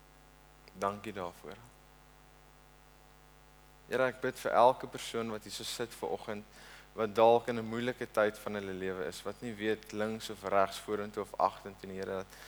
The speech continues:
dat U sal kom en net U hand op hulle sal lê. Dat U vir hulle sal rustig maak, dat U vir hulle sal kalm hou, Here,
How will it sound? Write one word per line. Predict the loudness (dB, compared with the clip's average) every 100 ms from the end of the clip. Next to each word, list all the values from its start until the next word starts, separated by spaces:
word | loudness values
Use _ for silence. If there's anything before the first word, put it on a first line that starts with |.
| -18 -18 -4
dat | -4 -2
U | -4
sal | 0 0 0
kom | 0 0 0 0
en | 0
net | -2 -6 -20 -20 -20 -20 -20 -20 -20 -20 -20 -8
U | -2
hand | 4 4 2
op | -2
hulle | -2 -4
sal | -4 -4
lê. | -2 -2 -4 -12 -20 -20 -20 -20 -20 -10
Dat | -8 -4
U | -2 -2
vir | 0
hulle | 0
sal | 0 2 4
rustig | 4 2 -2 -8
maak, | -4 -2 -2
dat | -6
U | -8
vir | -4
hulle | -4 -2
sal | -2 -2
kalm | 4 4 4 -2
hou, | -2
Here, | -4 -6